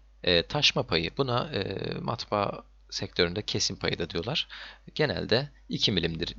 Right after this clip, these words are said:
dijital, e, kesim makinelerinde. E, ama gene talebe göre buradaki değer değişebilir. Biz iki yapalım.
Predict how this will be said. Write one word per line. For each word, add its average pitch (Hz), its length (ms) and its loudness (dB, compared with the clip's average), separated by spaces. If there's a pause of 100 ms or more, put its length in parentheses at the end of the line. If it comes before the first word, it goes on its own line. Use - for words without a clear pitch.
dijital, 85 420 0
e, 82 1040 -4
kesim - 280 -4
makinelerinde. 87 680 -4 (480)
E, - 140 0
ama 120 500 -2
gene 120 420 -2 (320)
talebe 110 320 4
göre 90 240 0
buradaki 90 380 0
değer 85 260 0
değişebilir. - 640 -2 (260)
Biz - 160 -6
iki - 320 -2
yapalım. - 400 -2